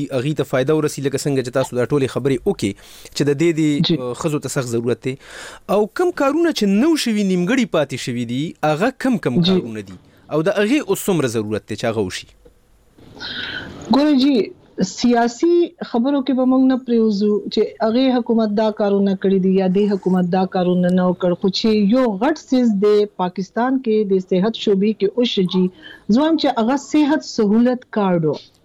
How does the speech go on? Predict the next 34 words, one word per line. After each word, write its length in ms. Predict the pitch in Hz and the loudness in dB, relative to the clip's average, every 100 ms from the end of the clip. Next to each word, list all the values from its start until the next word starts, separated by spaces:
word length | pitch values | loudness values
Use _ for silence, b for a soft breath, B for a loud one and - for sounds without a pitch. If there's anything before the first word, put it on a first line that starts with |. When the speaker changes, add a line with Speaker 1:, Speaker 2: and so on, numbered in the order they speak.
| B B B B - | B B B B -4
Speaker 2:
صحت 360 | 302 311 339 - | 0 2 0 0
سهولت 440 | 269 269 294 294 - | 2 4 4 0 -2
کارډ 260 | 240 247 254 - | -2 0 0 -2
هغه 160 | 208 233 | -2 0
یو 160 | 247 240 214 | 2 2 2
داسې 280 | 247 254 226 | 0 0 -4
شی 100 | - 226 | 2 2
و 100 | 233 226 | 2 0
چې 160 | 208 | -2
ستاسو 340 | 196 233 233 226 | 0 -2 -2 -2
په 140 | 202 180 | 0 2
جیب 180 | 214 233 | 2 0
کې 180 | - 208 196 | 0 0 2
به 100 | 185 | 0
ستاسو 340 | 226 226 240 233 | -2 0 0 0
شناختي 440 | 202 185 180 180 - | 0 0 0 -4 0
کارډ 200 | 202 220 233 | 0 2 2
و، 80 | 220 | 2
چې 60 | 202 254 | -2 0
کوم 120 | 254 | 2
هاسپټل 420 | 220 196 233 233 233 | 0 -2 -2 0 0
ته 80 | 208 185 | 0 2
به 40 | 185 | 2
لاړلئ، 420 | 208 214 185 185 B B B B | 2 2 2 0 B B B B
هلته 240 | 254 269 240 | -2 2 2
به 40 | 208 208 | 0 2
تاسو 280 | 220 226 - | 0 0 -2
ته 160 | 208 196 | -2 -2
فری 240 | - 262 262 - 180 | 0 2 2 2 0
علاج، 280 | 180 170 170 233 165 | 2 0 -4 -4 0
آه، 480 | 165 160 156 - | 2 2 0 2
علاج 280 | 190 190 190 175 | 2 4 2 0
معالجه، 760 | 175 175 170 165 165 160 - 170 | 0 2 0 0 -2 -2 -6 -4
ستاسو 320 | 180 175 180 | -2 -2 0